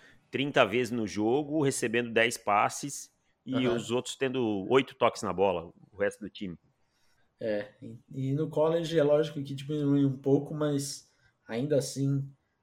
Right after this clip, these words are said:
Speaker 2: a mudança n-, não é, não é tão grande quanto é pra, do college pra N F L. Cara, a gente vai ter uma, uma oportunidade de, de quem não entendeu ainda entender nessa temporada,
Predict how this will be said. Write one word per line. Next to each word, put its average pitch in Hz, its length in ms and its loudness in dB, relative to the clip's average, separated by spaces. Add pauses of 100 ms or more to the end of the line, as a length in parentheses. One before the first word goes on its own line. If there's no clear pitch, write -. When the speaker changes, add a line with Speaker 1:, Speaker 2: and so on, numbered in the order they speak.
(500)
Speaker 2:
a 117 100 -4
mudança 131 960 -2 (840)
n-, 123 280 -10
não 131 400 -2
é, 123 440 0
não 123 240 -6
é 127 60 0
tão 139 260 0
grande 120 380 -2
quanto 127 440 -4
é 110 160 -2
pra, 113 300 -4
do 113 140 -12
college 117 320 -6
pra 113 180 -8
N 113 160 -10
F - 200 -10
L. - 140 -8 (800)
Cara, 220 160 4
a - 20 2
gente 220 180 -2
vai 214 160 2
ter 226 100 4
uma, 247 260 2
uma 202 200 0
oportunidade 147 1200 -2 (1080)
de, 139 800 -2 (120)
de 131 160 -10
quem - 220 -6
não 202 200 -2
entendeu 147 640 0
ainda 147 280 -2
entender 160 440 -6
nessa 139 240 -4
temporada, 131 840 -4